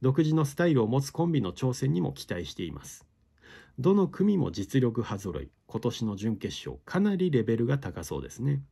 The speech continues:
さてと、準決勝進出を果たしたコンビがいる一方で、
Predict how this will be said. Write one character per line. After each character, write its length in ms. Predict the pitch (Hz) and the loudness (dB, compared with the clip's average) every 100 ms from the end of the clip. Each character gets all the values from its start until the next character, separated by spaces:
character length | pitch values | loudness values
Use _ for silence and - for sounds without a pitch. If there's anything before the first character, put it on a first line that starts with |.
| _ _ _ _ _ _ _ _ _ _ - - - - | _ _ _ _ _ _ _ _ _ _ -20 -20 -20 -6
さ 180 | 180 | -2
て 100 | 156 | -2
と、 180 | - - _ _ - - | -4 -10 _ _ -20 -6
準 300 | 87 185 220 | 2 4 4
決 260 | - 220 - - | 4 2 2 -2
勝 140 | 101 - | -2 0
進 280 | 135 139 | 4 4
出 180 | 135 - | 4 0
を 80 | 120 | -4
果 140 | 123 | -2
た 120 | 123 139 | 0 0
し 80 | |
た 120 | - 80 | 0 0
コ 160 | 151 | 2
ン 80 | 143 | 2
ビ 100 | 101 | 0
が 100 | 87 | -2
い 120 | 82 | -2
る 80 | 113 | 0
一 120 | 113 - | 0 -2
方 180 | 131 - | -4 -2
で、 180 | 123 | -2